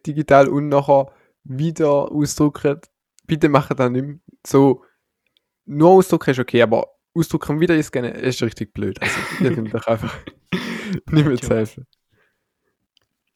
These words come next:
Speaker 1: Ja.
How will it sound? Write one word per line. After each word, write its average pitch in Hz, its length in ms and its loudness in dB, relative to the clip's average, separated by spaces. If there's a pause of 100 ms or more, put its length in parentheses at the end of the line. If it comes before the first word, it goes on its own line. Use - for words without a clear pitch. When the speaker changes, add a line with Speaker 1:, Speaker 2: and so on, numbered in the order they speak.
(2250)
Speaker 1:
Ja. 127 320 -2